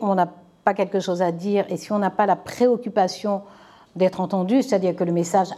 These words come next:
arrive à destination, euh, c'est juste de la vanité. Euh, c'est pour ça que, c'est Cocteau qui disait que écrire est un acte d'amour,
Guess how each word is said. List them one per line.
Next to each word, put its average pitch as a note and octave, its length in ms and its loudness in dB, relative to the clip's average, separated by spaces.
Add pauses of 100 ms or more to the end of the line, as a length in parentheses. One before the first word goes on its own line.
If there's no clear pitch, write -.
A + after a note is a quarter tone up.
(140)
arrive F#3+ 360 2
à F#3 80 4
destination, E3+ 920 -2 (520)
euh, D#3 580 -2
c'est F3 180 -2
juste G#3 240 0
de F#3 100 2
la E3+ 160 4
vanité. G3 640 0 (840)
Euh, B2 200 -2
c'est G3 160 -2
pour F#3+ 120 2
ça A3+ 220 4
que, G3 460 0 (200)
c'est - 180 -6
Cocteau A#3 360 2
qui A#3+ 100 -10
disait G#3 380 0
que G#3+ 140 -4
écrire F3+ 360 0
est F3 160 -2
un E3+ 120 0
acte E3+ 200 0
d'amour, F3+ 640 2